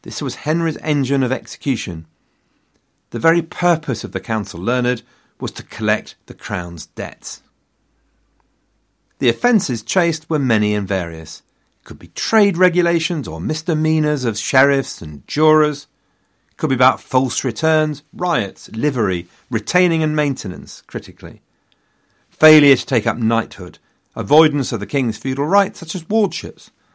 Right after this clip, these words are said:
On odd occasions there's a murder, but really this was about enforcing all those rights the king wanted exploited. And it was about legal backing for the bonds and recognisances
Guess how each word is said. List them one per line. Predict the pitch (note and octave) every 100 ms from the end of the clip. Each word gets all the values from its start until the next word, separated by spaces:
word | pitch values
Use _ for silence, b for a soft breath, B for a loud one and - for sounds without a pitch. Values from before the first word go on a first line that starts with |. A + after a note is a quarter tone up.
| _ _ _ _ _
On | C#4
odd | G#3+
occasions | - G2+ F#2+ B2+ A2+
there's | G2
a | F#2
murder, | B2 D#3 D#3
but | D#3+ B2+
really | G#3+ G3+
this | D#3 D#3 D3+
was | B2+
about | B2 B2+ -
enforcing | A#2 - C3 G#2+ A2+
all | D#2+ F#2
those | G#2 F2
rights | A2 G#2+ F2+ -
the | -
king | - A2 G#2
wanted | F#2+ F#2 F2
exploited. | - - - F3 - D#2+ - _ _ _ _ -
And | B2+
it | A#2+
was | G#2
about | A#2+ A2
legal | C3 G3 C3+
backing | G2+ A2 A2 F#2+
for | F#2
the |
bonds | E2+ C#3 C#3 B2 A2
and | G#2
recognisances | - F2+ A#2+ G3+ C#3 G#2+ - G#2